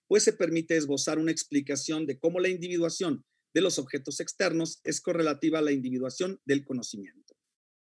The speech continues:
Cito, "La individuación de lo real exterior al sujeto es captada por el sujeto gracias a la individuación analógica del conocimiento en el sujeto. Pero es por la individuación del conocimiento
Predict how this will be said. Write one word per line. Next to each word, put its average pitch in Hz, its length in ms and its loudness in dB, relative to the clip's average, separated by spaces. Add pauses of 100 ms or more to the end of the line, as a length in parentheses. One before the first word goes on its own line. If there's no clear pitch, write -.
Cito, 135 400 -4 (340)
"La 156 140 0
individuación 165 560 2
de 240 80 6
lo 214 100 4
real 180 280 2
exterior 180 720 0
al 147 140 0
sujeto 190 440 -2
es 190 100 0
captada 180 500 -2
por 175 140 0
el 170 140 0
sujeto 151 520 -4 (260)
gracias 170 680 2
a 143 80 2
la 143 100 6
individuación 147 720 0
analógica 180 720 2
del 139 140 -2
conocimiento 139 800 -2
en 170 220 2
el 131 100 -2
sujeto. - 500 -16 (480)
Pero 147 200 8
es 208 160 2
por 208 240 2
la 220 100 4
individuación 185 640 0
del 175 160 0
conocimiento 165 840 -4